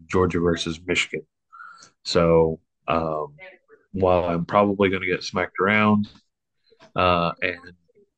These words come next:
um, told that I am, I am doing absolutely the wrong thing, uh, I am going to take Mich-, Michigan to,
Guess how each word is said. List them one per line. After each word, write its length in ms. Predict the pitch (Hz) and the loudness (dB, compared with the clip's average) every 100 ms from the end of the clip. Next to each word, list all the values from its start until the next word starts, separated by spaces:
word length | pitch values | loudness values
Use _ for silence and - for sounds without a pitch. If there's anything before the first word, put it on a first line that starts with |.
| _ _ _ _ | _ _ _ _
um, 280 | 90 90 80 - - _ _ _ _ _ | 0 0 0 -6 -20 _ _ _ _ _
told 280 | - 107 101 | 0 4 4
that 220 | 95 90 - | 4 2 2
I 220 | 92 92 | 0 0
am, 140 | 90 90 82 | -4 -8 -6
I 100 | 95 | -4
am 140 | 95 95 | -4 -2
doing 300 | 101 98 85 | -2 0 -4
absolutely 520 | 92 - 101 95 95 | -10 -6 -2 0 0
the 120 | 92 | 0
wrong 360 | 90 110 113 107 - | 2 4 2 0 -4
thing, 380 | 113 110 107 104 - _ _ | -2 -2 -2 -8 -14 _ _
uh, 240 | 82 87 85 | -6 -4 -4
I 220 | 78 85 82 80 _ _ | -4 -6 -8 -14 _ _
am 140 | 85 85 | -8 -6
going 220 | 85 80 _ | -8 -10 _
to 80 | 87 | -16
take 300 | - 80 78 | -10 -10 -10
Mich-, 160 | 78 - - - _ | -18 -18 -20 -20 _
Michigan 260 | - 85 78 - | -16 -16 -16 -12
to, 280 | 82 78 | -10 -8